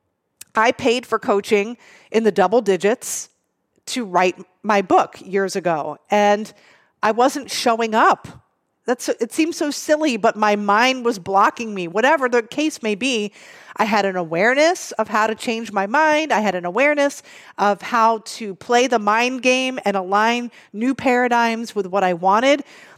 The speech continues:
I just wasn't willing to do what it took to write that book at that time, back in, I think that was in twenty eighteen.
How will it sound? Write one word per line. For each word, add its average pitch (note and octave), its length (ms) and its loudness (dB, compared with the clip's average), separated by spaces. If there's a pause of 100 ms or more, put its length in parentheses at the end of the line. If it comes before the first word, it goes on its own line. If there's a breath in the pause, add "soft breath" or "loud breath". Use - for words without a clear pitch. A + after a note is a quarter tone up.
(260 loud breath)
I A#3 80 2
just B3 380 -6
wasn't A#3+ 320 -4
willing A#3 560 2 (300 soft breath)
to A#3+ 420 -6
do A#3+ 460 -4
what C4 200 2
it A#3 280 2
took - 420 2 (280 soft breath)
to B3+ 200 -6
write G3 340 0
that A#3+ 200 0
book E4+ 420 0
at G3 140 -2
that G3 180 0
time, E3 320 -4
back F3+ 240 0
in, F#3+ 180 -8
I E3 80 -10
think E3 200 -14
that F3 100 -2
was F#3+ 120 -14
in G#3 120 -12
twenty A3 300 -6
eighteen. A3+ 640 -8